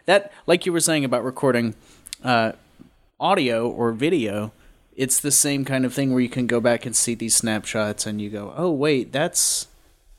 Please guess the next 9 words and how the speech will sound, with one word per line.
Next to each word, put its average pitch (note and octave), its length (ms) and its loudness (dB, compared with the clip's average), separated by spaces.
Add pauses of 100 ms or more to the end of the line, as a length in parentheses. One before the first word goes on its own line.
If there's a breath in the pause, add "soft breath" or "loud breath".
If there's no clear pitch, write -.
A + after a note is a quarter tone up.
(160)
I D#3+ 120 2
ca-, E3 120 -4
I'm D3 280 0
learning E3 340 2
something A#2+ 400 -2
about A2 220 2
myself G#2 520 -2
from - 500 -4
this. - 440 -4